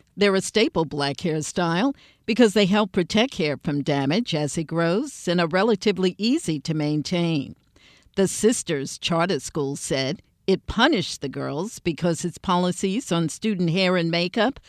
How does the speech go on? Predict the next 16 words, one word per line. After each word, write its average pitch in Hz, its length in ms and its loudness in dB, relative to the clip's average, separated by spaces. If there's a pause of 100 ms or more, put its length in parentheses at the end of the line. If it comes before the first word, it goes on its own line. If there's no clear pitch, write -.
(260)
forbid 196 560 0 (160)
extensions. 135 1120 -6 (800)
Faith 277 300 6
recalls 175 680 0
watching 185 480 0
the 175 120 0
news 185 380 0
report 165 640 -2
in 254 160 4
a 202 80 6
daze, 156 640 0 (220)
shocked 190 500 4
that 170 160 0
hair 196 320 2
like 170 280 2
hers 196 540 2